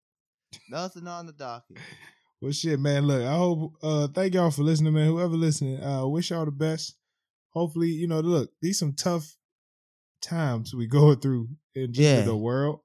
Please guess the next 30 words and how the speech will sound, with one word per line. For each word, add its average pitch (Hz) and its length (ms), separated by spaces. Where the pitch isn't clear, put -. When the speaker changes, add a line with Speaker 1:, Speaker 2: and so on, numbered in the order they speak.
Speaker 2:
So - 140
I 127 140
just 143 200
pray 131 160
all 127 160
y'all 120 180
stay 113 240
safe, 117 320
man. 113 260
I 110 40
just 104 200
pray 107 200
that 101 60
all 107 180
your, 98 180
may 104 220
all 120 180
your 120 200
needs 113 400
be 101 160
supplied. - 440
You 95 180
feel 98 240
me? 98 180
Speaker 1:
<laughs> - 300
Speaker 2:
Um, 87 520
I 101 240
just, 101 240
you 110 80
know, 95 280